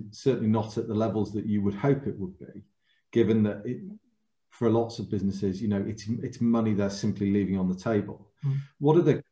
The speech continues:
Speaker 1: what are the common misconceptions? Why don't people, um, do it?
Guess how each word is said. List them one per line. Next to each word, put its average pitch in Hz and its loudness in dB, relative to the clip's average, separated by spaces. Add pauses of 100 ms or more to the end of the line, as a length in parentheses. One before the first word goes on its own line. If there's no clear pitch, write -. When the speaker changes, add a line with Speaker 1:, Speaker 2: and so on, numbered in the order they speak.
Speaker 1:
what 165 2
are 151 4
the 143 6
common 131 2
misconceptions? 107 -2
Why 143 2
don't 127 4
people, 117 -4 (440)
um, 110 0 (480)
do 127 8
it? 135 0